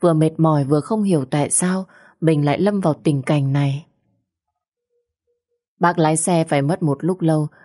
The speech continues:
mới đưa được Hoàng Nam lên ghế, ngồi vững vàng, còn cô thì đứng đợi, bực bội và lo lắng. Khi bác Tài hỏi về địa chỉ, Lan Anh bỗng nhận ra một điều trớ trêu. Cô không hề biết nhà của anh. Cô vội vã gọi điện thoại cho Khánh và Hạ Vi,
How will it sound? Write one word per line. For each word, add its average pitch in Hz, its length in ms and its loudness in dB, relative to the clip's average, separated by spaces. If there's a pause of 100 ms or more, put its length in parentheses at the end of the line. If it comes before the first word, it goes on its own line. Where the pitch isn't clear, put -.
(120)
mới 170 140 2
đưa 202 160 2
được 165 220 0
Hoàng 143 260 0
Nam 170 200 2
lên 175 200 0
ghế, 151 360 -2 (180)
ngồi 156 180 0
vững 202 220 -6
vàng, 147 300 -2 (380)
còn 160 240 0
cô 208 160 0
thì 175 120 0
đứng 147 260 -2
đợi, 160 220 0 (240)
bực 160 200 -2
bội 147 220 0
và 139 140 -2
lo 151 220 0
lắng. 151 340 -2 (800)
Khi 175 120 4
bác 180 200 -2
Tài 147 220 0
hỏi 147 200 0
về 139 140 2
địa 143 220 -2
chỉ, 135 340 -2 (280)
Lan 180 160 0
Anh 170 180 2
bỗng 180 200 -2
nhận 175 220 -2
ra 185 160 -2
một 143 200 -2
điều 139 200 -2
trớ 151 300 -4
trêu. 170 280 -4 (840)
Cô 190 140 2
không 185 200 2
hề 160 160 4
biết 185 260 0
nhà 151 180 2
của 139 160 0
anh. 156 180 -2 (960)
Cô 175 120 2
vội 147 240 2
vã 160 240 0
gọi 156 160 0
điện 139 260 -2
thoại 151 160 -4
cho 170 180 -2
Khánh 156 260 -2
và 175 140 -2
Hạ 143 220 -2
Vi, 160 320 -2